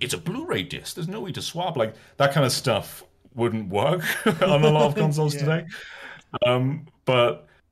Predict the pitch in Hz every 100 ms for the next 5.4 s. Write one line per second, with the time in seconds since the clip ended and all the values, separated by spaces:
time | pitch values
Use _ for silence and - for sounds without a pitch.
0 | _ _ _ 151 151 160 139 127 151 113
1 | 101 - 90 82 82 87 82 80 80 82
2 | 78 80 - 78 73 69 65 127 - 196
3 | - 160 208 175 135 - - 101 87 80
4 | - - 95 82 90 101 113 104 104 104
5 | 101 92 87